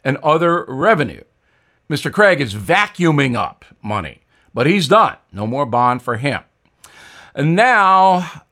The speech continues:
my assessment. So, James Bond is a woke guy. No longer a womanizer. He's romantic. He's in love. He even has a daughter. Someone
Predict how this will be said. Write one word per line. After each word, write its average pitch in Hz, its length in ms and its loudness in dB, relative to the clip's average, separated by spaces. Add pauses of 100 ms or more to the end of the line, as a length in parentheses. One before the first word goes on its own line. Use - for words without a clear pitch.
my 151 220 0
assessment. - 520 -6 (840)
So, 202 540 2 (160)
James 254 520 -2
Bond 165 720 2 (460)
is 147 160 -2
a 156 120 2
woke 160 640 0
guy. 90 400 -10 (600)
No 165 120 0
longer 247 420 4
a 170 200 0
womanizer. 131 840 -2
He's 269 360 -6 (460)
romantic. 160 1000 0
He's 240 200 0
in 262 140 -4
love. 262 580 -2 (540)
He 254 180 -2
even 262 180 2
has 226 200 2
a 170 60 -4
daughter. 143 760 0 (1080)
Someone 208 720 0